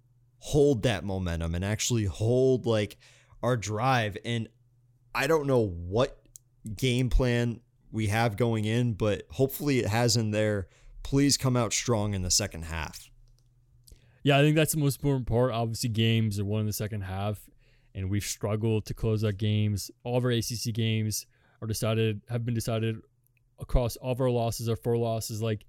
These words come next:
Speaker 2: ballpark fifteen, twenty points, like, not many points. We're losing games by, like, two to five points, which is just wild. So we really need to work on a closeout and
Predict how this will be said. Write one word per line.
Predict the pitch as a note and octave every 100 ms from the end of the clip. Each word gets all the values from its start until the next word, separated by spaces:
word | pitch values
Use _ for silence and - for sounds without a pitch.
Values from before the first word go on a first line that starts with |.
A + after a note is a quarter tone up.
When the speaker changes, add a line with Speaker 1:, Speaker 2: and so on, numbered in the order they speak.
| _ _ _ _ _ _ _ A2+ B2
Speaker 2:
ballpark | C3 B2+ - C3+ C3 B2
fifteen, | - B2+ A#2+ - C#3 C3 B2+ B2+ B2+ B2 A#2+
twenty | A2+ A#2+ B2
points, | A#2+ B2 C3 A#2+
like, | B2 A2+
not | C#3+ F3+
many | E3 F3 D#3
points. | B2+ - E3+ C3+ B2
We're | A#2+
losing | C#3 C#3+ C#3+
games | C3 C3
by, | A2+ A#2+
like, | A#2+ A2 - _ _ _ _ -
two | - C#3+ C#3+
to | C#3
five | B2 - A#2+ B2+
points, | - C3+ A2+ F#2 - - _ _ _ _
which | A#2 A2+
is | A#2+
just | A#2 G#2+ - -
wild. | G#2+ A#2+ B2+ B2+ B2+ - - _ _ _ _ -
So | A#2
we | B2
really | D3+
need | E3
to | D#3+
work | C#3 C3
on | C3+
a | B2
closeout | - B2 A#2+ A2+ A2 A2 - - _ _ _ _ _ -
and | A2 G#2 G2+